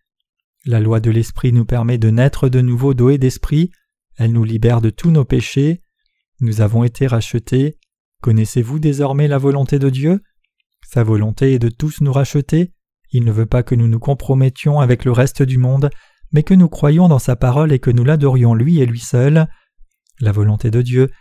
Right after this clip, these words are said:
est également que ceux qui ont connu la nouvelle naissance témoignent de l'Évangile, fréquentent l'Église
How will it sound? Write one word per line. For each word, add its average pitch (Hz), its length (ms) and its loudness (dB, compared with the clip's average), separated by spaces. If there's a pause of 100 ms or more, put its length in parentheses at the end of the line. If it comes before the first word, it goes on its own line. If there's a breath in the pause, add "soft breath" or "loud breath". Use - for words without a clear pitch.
(260 soft breath)
est 127 160 2
également 151 400 2
que 180 120 0
ceux 156 240 -2
qui 165 160 -4
ont 151 100 2
connu 147 260 2
la 147 120 2
nouvelle 143 300 0
naissance 135 420 0
témoignent 143 420 0
de 113 100 2
l'Évangile, 139 680 0 (360)
fréquentent - 440 -6
l'Église 151 440 0